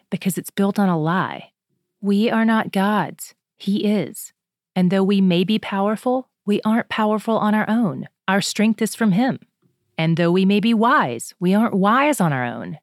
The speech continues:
He is the source of all wisdom. And though we may be beautiful, we aren't beautiful on our own. He invented D N A.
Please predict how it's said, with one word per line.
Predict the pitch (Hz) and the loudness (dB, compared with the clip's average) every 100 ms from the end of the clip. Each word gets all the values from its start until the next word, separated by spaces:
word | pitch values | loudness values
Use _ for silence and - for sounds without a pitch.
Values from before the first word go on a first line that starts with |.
| _ | _
He | - 240 254 | -2 0 2
is | 262 | 0
the | 214 | -2
source | 233 240 226 | -4 0 0
of | 226 202 | 0 0
all | 214 208 | 2 2
wisdom. | 202 208 147 - 156 _ _ _ _ - | 0 -2 -6 -10 -18 _ _ _ _ -2
And | 214 208 | 2 2
though | 214 | 4
we | 214 | 4
may | 220 226 | 4 2
be | 226 | 2
beautiful, | 180 208 262 - 120 110 _ _ | 2 2 0 -4 -10 -12 _ _
we | 180 180 | -2 2
aren't | 190 220 - | 2 0 -2
beautiful | - 196 208 214 | -4 -2 -2 -2
on | 214 185 | 0 2
our | 190 | 2
own. | 170 196 127 - - _ _ | 2 0 0 -6 -16 _ _
He | - 247 233 | -4 0 2
invented | 233 220 247 233 240 165 | 2 2 2 2 0 -2
D | 226 226 | 0 2
N | 226 | 4
A. | 202 240 139 107 | 2 2 -2 -6